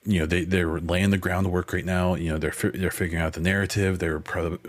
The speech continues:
probably prototyping, uh, the, you know, game systems and stuff like that, especially since they're probably moving to Unreal five. They're probably doing a lot of work with tools, getting the tools ready to handle all the R P G mechanics and stuff.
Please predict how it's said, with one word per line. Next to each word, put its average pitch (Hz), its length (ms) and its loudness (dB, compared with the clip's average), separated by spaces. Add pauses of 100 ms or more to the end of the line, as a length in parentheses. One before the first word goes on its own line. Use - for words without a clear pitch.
(180)
probably 87 320 0
prototyping, 90 880 0 (420)
uh, 78 340 -2 (220)
the, 82 240 -4
you 90 120 0
know, 78 80 -2
game 95 260 2
systems 90 680 0
and 82 100 -8
stuff - 220 -2
like 90 160 -2
that, 92 280 2 (520)
especially 98 400 2
since 87 340 2
they're 90 140 0
probably 92 720 0
moving 92 300 4
to 87 100 4
Unreal 85 280 2
five. 101 600 0
They're 82 120 0
probably 82 280 -4
doing 85 180 2
a 76 60 0
lot 78 200 0
of 78 80 2
work 78 280 -2
with 80 140 -10
tools, 92 680 0 (320)
getting 87 280 0
the - 60 -2
tools 92 460 0
ready 85 340 0
to 87 120 -8
handle 85 280 -2
all 78 140 -2
the 76 140 0
R 87 140 0
P 87 140 -4
G 82 180 0
mechanics 82 580 -4
and 90 100 -6
stuff. 85 380 -2